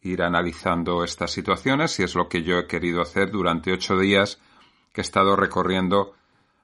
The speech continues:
más de trescientos kilómetros del Camino de Santiago entre Sanyán de Pie de Port y Fromista en, en Burgos.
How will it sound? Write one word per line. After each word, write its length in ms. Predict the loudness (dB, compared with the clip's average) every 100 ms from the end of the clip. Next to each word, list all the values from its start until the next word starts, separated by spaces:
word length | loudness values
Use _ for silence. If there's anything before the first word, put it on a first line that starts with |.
| -2
más 240 | 2 2
de 80 | 2
trescientos 500 | -4 -4 -6 -4 -4
kilómetros 640 | -2 -2 0 -2 -2 -4 -2
del 160 | -6
Camino 320 | -4 -4 -2
de 80 | -4
Santiago 560 | -4 -6 -4 -4 -2 -2
entre 380 | -4 -6 -6 -6
Sanyán 500 | -6 -6 -4 -4 -6
de 120 | -8
Pie 360 | -6 -4 -4
de 100 | -6 -6
Port 380 | -2 -4 -4 _ _ _ _ _ _ _ _
y 240 | -2 -2 -2
Fromista 720 | -2 -2 -2 -6 -8 -8 -6
en, 140 | -8 -10 -14 _ -10
en 140 | -8
Burgos. 520 | -8 -10 -12 -20 -20